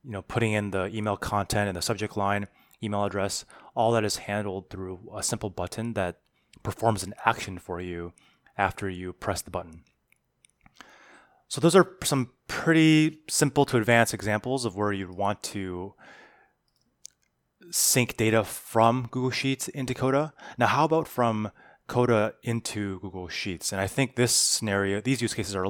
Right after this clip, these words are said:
probably may ring home true to more of you out there who are working in more traditional environments, traditional companies.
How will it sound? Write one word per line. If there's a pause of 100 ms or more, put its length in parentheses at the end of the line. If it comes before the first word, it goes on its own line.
probably (500)
may
ring
home
true
to
more
of
you
out
there
who
are
working
in
more (400)
traditional
environments,
traditional
companies.